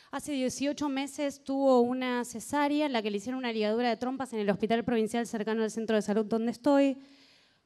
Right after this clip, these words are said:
Cuando se enteró que estaba embarazada, fue al hospital a pedir algún tipo de respuestas y acompañamiento y le dijeron, "Anda al centro de salud a que te den una receta de misoprostol".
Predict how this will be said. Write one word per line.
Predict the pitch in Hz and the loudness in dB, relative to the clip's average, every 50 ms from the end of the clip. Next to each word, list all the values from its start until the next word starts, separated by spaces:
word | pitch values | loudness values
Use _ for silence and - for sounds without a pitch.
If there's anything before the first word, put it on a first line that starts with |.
| _ _ _ _ _ - | _ _ _ _ _ -6
Cuando | - 233 233 233 226 220 | -4 -2 -2 0 -2 -4
se | 214 226 233 | -4 -4 -4
enteró | 226 233 214 233 233 247 269 277 277 | -4 -4 -4 -2 -2 0 -2 -2 -2
que | 269 269 254 | -4 -4 -4
estaba | 240 - - - 247 247 247 254 240 233 226 220 214 214 214 208 - - | -6 -6 -8 -6 -4 -2 0 0 2 2 2 2 2 2 2 0 0 -2
embarazada, | 226 226 214 214 214 208 208 202 202 196 - 262 269 262 262 262 262 269 285 277 254 - - _ _ _ _ _ _ _ _ _ _ _ _ _ _ _ _ | -6 -6 -6 -6 -4 -4 -4 -4 -4 -6 -6 -4 -2 0 0 0 0 0 -2 -4 -8 -14 -20 _ _ _ _ _ _ _ _ _ _ _ _ _ _ _ _
fue | - - - 262 262 262 | -12 0 4 6 8 8
al | 262 247 | 8 4
hospital | 254 247 - 254 233 - 262 285 294 311 311 302 - | 2 0 0 -2 -2 0 2 2 2 2 0 0 0
a | 214 208 | -2 -2
pedir | 180 214 214 220 247 254 | 0 0 0 2 2 2
algún | 247 233 226 233 247 247 240 | 0 0 0 -2 -2 -4 -4
tipo | 240 247 - 233 226 | -6 -4 -2 0 0
de | 208 202 | 0 0
respuestas | 202 202 185 - - 247 240 208 - - 220 | -2 -4 -6 -2 0 0 0 0 -2 -6 -6
y | 208 202 | -4 -2
acompañamiento | 180 190 190 196 214 226 233 233 247 254 247 240 233 233 240 240 240 254 247 - - _ - - - - - | -2 -2 -2 -2 -2 -2 -2 -2 -2 -2 -2 -2 -4 -2 -2 -2 -2 -2 -6 -10 -16 _ -20 -20 -20 -14 -8
y | 226 214 | -4 0
le | 220 220 | 2 2
dijeron, | 214 208 - 254 254 254 247 - | 2 2 0 0 -2 -2 -2 -4
"Anda | 214 220 226 226 254 | -8 -6 -4 -2 -2
al | 254 254 | -2 -2
centro | - 269 262 247 254 240 | -2 -2 0 0 2 0
de | 226 | 0
salud | - 233 214 208 233 233 | 0 0 2 2 4 4
a | 240 | 2
que | 220 202 | 0 -2
te | 180 202 | -2 -2
den | 208 208 | -2 0
una | 208 208 208 196 | 0 0 0 0
receta | 185 190 185 185 214 202 180 208 | 0 -2 -4 -4 -4 -4 -2 -2
de | 196 190 | -2 -2
misoprostol". | 185 175 190 170 160 175 - - 190 175 165 165 165 | -2 -4 -2 -4 -6 -6 -6 -6 -4 -4 -2 -4 -4